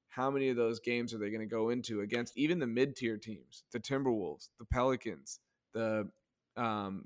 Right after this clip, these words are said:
the Grizzlies, the, you know, the Blazers, where they don't have the best player on the floor? Um, that's, that's my worry, and therefore I'm gonna go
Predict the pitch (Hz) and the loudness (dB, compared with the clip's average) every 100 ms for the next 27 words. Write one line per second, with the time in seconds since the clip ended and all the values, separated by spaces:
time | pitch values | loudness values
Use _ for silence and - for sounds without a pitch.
0 | - 110 123 135 117 107 60 - - _ | -4 0 6 6 6 0 -2 -10 -14 _
1 | _ _ 113 113 107 104 - _ _ - | _ _ -2 2 2 0 -2 _ _ 0
2 | 127 107 95 - _ _ _ - 107 117 | 2 2 0 -6 _ _ _ -8 0 6
3 | 131 151 117 78 - 123 127 135 123 120 | 8 8 4 0 -2 2 4 4 4 2
4 | 120 117 117 120 113 110 113 - 117 139 | 0 0 -2 -2 -2 -2 -4 -2 2 4
5 | 156 - _ _ _ - 123 113 113 107 | 2 -4 _ _ _ -6 -2 -2 -2 -6
6 | - _ _ - 127 117 - - 123 117 | -12 _ _ -2 -2 -2 -6 -2 -2 -2
7 | - - 120 110 104 104 107 143 147 _ | -6 -6 -2 -2 -2 0 2 0 -2 _
8 | _ _ - 117 117 110 117 117 113 87 | _ _ -6 2 4 2 2 4 4 2
9 | 117 113 107 107 110 107 107 | 0 -2 -2 -2 -2 -2 -6